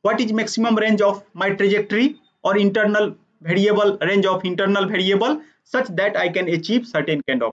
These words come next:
output. And due to that reason, admissibility is, is actually reduce the search space.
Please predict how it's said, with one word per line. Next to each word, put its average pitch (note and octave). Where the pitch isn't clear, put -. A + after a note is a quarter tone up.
output. A2+
And G3+
due G3+
to A3
that F#3
reason, D#3+
admissibility F3
is, E3+
is F3+
actually F#3
reduce G3+
the D#3
search D#3
space. -